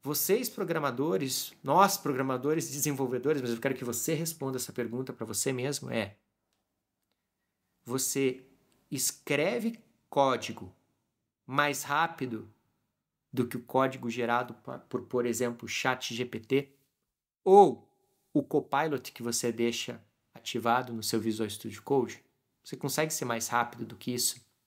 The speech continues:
Se você falar que sim, você deve tá ganhando alguns milhões de dólares por ano. Se você falar que não,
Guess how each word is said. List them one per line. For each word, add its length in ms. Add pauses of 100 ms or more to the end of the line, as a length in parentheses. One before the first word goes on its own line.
(1800)
Se 120
você 200
falar 240
que 140
sim, 580 (1040)
você 160
deve 200
tá 120
ganhando 680
alguns 460
milhões 920 (240)
de 140
dólares 440
por 220
ano. 260 (1700)
Se 200
você 200
falar 240
que 140
não, 440